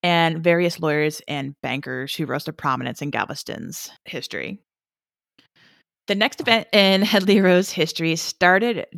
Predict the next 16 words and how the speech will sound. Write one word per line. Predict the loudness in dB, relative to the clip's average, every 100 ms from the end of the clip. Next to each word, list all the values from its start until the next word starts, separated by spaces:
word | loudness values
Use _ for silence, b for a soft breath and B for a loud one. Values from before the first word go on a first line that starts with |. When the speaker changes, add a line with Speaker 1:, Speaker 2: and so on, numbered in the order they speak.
| 0
Speaker 1:
during | 2 2
the | 0 0
early | 2 2
morning | 2 0 2
hours | 2 2 2 -2 -6 B B
of | -8
September | -8 -4 -2 -2 -2
eighth, | -4 -4 -8 -12
nineteen | -6 -6 -6
hundred, | -8 -10 -8 -10 -12 -18 b b b
when | -2 -2
a |
Category | 0 -2 0 -2
four | -2 0 2
hurricane | 0 0 0 0 -2 -2 -4 -6 _ _ _ _
hit | -2 -2